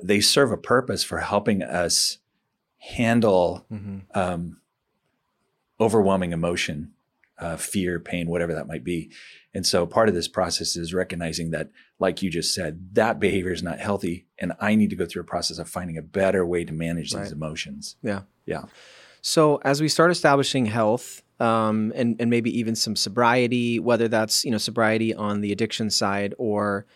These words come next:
Speaker 2: um, maybe boundaries, um, on the betrayal side, we begin implementing guardrails, things that we have in place to protect us.
Speaker 1: Mm-hmm.
Speaker 2: And,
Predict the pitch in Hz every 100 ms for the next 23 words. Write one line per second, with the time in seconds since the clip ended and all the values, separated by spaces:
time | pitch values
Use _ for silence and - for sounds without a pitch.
0 | _ - 104 92 120 113 98 95 101 120
1 | 139 151 156 - - - 107 104 101 101
2 | 101 104 107 _ _ _ _ _ - 131
3 | 110 110 - 107 113 127 120 127 - -
4 | - - 139 143 175 175 135 139 131 110
5 | 107 110 113 107 92 65 - 113 110 113
6 | 110 104 104 - 104 - - 98 - 95
7 | - 160 - 87 82 113 110 107